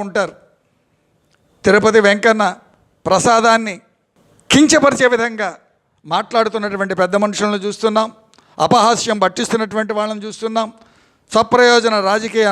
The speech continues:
నాయకులను చూస్తూ ఉన్నాం. ఎవరు ఏ ప్రయోజనం ఆశించినా ఆశించవలసినటువంటి ప్రయోజనాన్ని వీళ్ళు ఆశిస్తుందా ఈ మానవ లోకం?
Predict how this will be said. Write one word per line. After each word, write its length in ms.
నాయకులను 480
చూస్తూ 260
ఉన్నాం. 240
ఎవరు 380
ఏ 20
ప్రయోజనం 520
ఆశించినా 500
ఆశించవలసినటువంటి 1160
ప్రయోజనాన్ని 640
వీళ్ళు 220
ఆశిస్తుందా 580
ఈ 20
మానవ 280
లోకం? 340